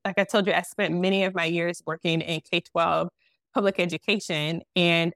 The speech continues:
I liken it to the board versus board,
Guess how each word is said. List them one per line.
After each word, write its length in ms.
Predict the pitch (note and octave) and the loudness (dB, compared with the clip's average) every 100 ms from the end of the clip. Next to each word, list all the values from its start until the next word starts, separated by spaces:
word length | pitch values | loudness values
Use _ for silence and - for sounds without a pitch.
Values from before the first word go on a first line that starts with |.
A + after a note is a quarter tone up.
| _ - | _ -2
I 180 | F#3+ | 0
liken 360 | G#3+ F#3+ G#3 F3 | 4 2 0 -4
it 160 | E3 - | -4 -4
to 400 | G3+ F3 F3 E3+ - _ | 0 2 2 0 -6 _
the 480 | F3+ E3+ E3 D#3+ D#3+ _ _ - G3+ | 2 2 2 0 -4 _ _ -8 2
board 240 | G#3 G#3 | 4 4
versus 260 | G#3 F#3 F#3 _ _ F3+ - | 0 -4 -8 _ _ -12 0
board, 440 | G3+ G#3 G#3+ G3+ | 4 6 6 2